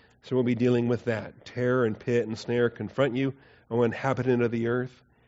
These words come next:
And, uh, the blessings we have to not be earth dwellers by the time the, uh, tribulation unfolds. The trumpet will sound. We will actually be with the Lord in heaven before the, uh, the earth dwellers have to deal with the unleashing of God's wrath in the coming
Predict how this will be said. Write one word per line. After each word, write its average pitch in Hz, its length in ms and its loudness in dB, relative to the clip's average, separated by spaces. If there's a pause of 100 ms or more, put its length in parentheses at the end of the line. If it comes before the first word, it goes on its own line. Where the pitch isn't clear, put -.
(300)
And, 113 540 2
uh, 117 320 0
the 117 80 0
blessings 120 500 4
we 160 220 2
have 120 280 0
to 117 100 -2
not 143 200 2
be 160 140 2
earth 170 220 2
dwellers 113 440 2 (320)
by 117 120 0
the 117 100 2
time 135 460 4
the, 127 260 4
uh, 120 80 6
tribulation 135 640 2
unfolds. 117 580 0
The 110 120 -4
trumpet 135 300 0
will 127 140 2
sound. 131 380 4 (280)
We 151 140 10
will 143 160 10
actually 143 420 4
be 131 140 4
with 143 240 2
the 151 80 2
Lord 143 220 6
in 135 100 2
heaven 120 480 0 (340)
before 135 520 8
the, 123 280 6
uh, 120 60 6
the 117 140 2
earth 139 260 2
dwellers 117 380 2
have 123 220 0
to 127 60 -4
deal 127 300 4
with 113 240 0
the 117 220 -2 (240)
unleashing 120 560 2
of 110 100 -2
God's 113 300 0
wrath 117 420 0
in 113 80 -2
the 113 80 -4
coming 113 420 0